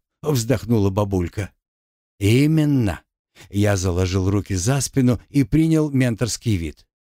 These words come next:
«Реализм! Реализм! Вот что может дать вам шанс добиться желаемой цели.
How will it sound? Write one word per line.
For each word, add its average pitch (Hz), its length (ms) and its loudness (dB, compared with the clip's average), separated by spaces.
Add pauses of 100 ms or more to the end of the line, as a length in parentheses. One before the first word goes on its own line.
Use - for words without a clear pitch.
(320)
«Реализм! 135 920 0 (920)
Реализм! 165 1300 2 (180)
Вот 127 440 0
что 160 240 0
может 131 400 0
дать 135 280 0
вам 131 200 0
шанс 160 440 -2 (140)
добиться 147 560 0
желаемой 127 560 2
цели. 85 440 -4